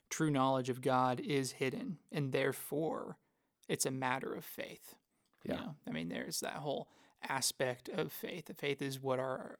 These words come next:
Speaker 1: everything we believe in is based on, our faith in him, you know, and, and he's hidden himself in this revelation, and we're having faith that he truly is the only way to God the Father, that Jesus is the way to the Father.
Speaker 2: Right, right. Yeah, and, and one of my favorite theologians, Anselm of Canterbury,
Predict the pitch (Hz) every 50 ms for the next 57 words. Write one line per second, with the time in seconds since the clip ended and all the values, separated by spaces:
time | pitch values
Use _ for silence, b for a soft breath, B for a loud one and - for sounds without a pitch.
0 | - - - 160 151 143 139 120 147 127 123 120 123 127 123 127 127 123 120 -
1 | 254 - 160 - - - - - - - - - - - - - 170 - - -
2 | - - - - 175 - - - - - 165 143 156 - - 247 196 - _ b
3 | b b b b b b b b - - - - - - - - - - - 135
4 | 127 123 - - - 151 139 135 127 120 113 - - 147 - - - 139 135 131
5 | 123 - - 180 - - - - - - - - - - - - - b b b
6 | b b b b - 135 131 123 131 120 123 117 - - 147 135 123 120 - -
7 | 123 127 127 - - - 156 139 131 127 123 135 175 - - - - 147 - -
8 | 139 135 139 131 127 123 123 127 127 123 120 120 123 127 139 - - - - 202
9 | - 175 - - - - - - - - - - - - - - - - 170 -
10 | - 165 - 180 180 175 185 165 - - 185 156 156 - - - - - - -
11 | - - 156 - - - - - - - - - _ _ - - 95 92 92 87
12 | 82 - - - - 101 98 95 82 98 107 104 98 95 95 95 90 - 120 107
13 | 104 107 110 107 104 98 95 - - - 107 101 - 110 - - 113 107 101 104
14 | 104 101 92 98 95 - - 110 110 107 113 107 - 123 117 120 117 110 - -
15 | - 110 104 101 92 90 85 87 87 92